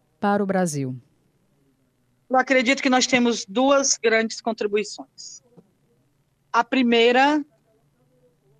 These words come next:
Speaker 2: é de ser esse movimento, é, com um caráter sindical, popular e de massa e político, que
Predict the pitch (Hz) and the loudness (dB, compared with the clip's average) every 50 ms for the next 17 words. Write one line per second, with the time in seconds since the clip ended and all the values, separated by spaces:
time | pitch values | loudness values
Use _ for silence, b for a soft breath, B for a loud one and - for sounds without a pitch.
0 | _ _ _ _ _ _ _ - - 220 233 226 196 247 240 - - - - 247 | _ _ _ _ _ _ _ -4 0 0 0 2 2 0 0 0 -2 0 2 4
1 | 240 247 240 - 262 233 226 233 247 254 220 254 233 208 208 202 208 220 240 240 | 4 2 2 0 0 0 2 2 2 2 0 0 -2 0 0 0 0 0 0 -2
2 | - - 285 294 302 320 311 _ _ _ _ _ _ _ _ _ _ _ _ _ | -2 -2 -2 -2 -2 -4 -10 _ _ _ _ _ _ _ _ _ _ _ _ _
3 | _ _ _ _ _ _ _ - 196 196 202 202 196 - - 247 247 254 262 254 | _ _ _ _ _ _ _ -4 -2 0 0 0 -2 -2 0 0 2 2 2 0
4 | - - 247 220 196 202 196 196 196 _ - 196 190 - - - 233 220 196 - | 2 0 2 2 2 2 2 0 -2 _ -4 -4 -4 -4 -6 -8 -8 -8 -10 -12
5 | _ - - 208 202 202 202 208 208 - - 226 226 226 _ - 214 202 196 196 | _ -4 -2 0 0 2 0 0 -2 -2 -2 -4 -4 -4 _ -4 -2 0 0 2
6 | 196 208 208 202 - 214 190 185 170 170 180 - - - - 247 240 269 _ _ | 2 0 -2 -4 -6 -10 -8 -6 -6 -6 -8 -10 -10 -10 -10 -10 -10 -10 _ _
7 | _ _ _ _ _ - 220 - - 254 247 240 220 214 220 208 190 - - _ | _ _ _ _ _ -14 -12 -8 0 0 2 2 2 0 -2 -2 -4 -8 -12 _
8 | - 262 269 269 _ _ _ _ _ _ _ _ _ _ _ _ _ _ _ _ | -10 -12 -12 -12 _ _ _ _ _ _ _ _ _ _ _ _ _ _ _ _
9 | _ _ _ _ _ _ _ _ - - - 254 247 247 247 240 247 247 240 240 | _ _ _ _ _ _ _ _ -10 -2 0 2 4 4 4 4 4 4 2 0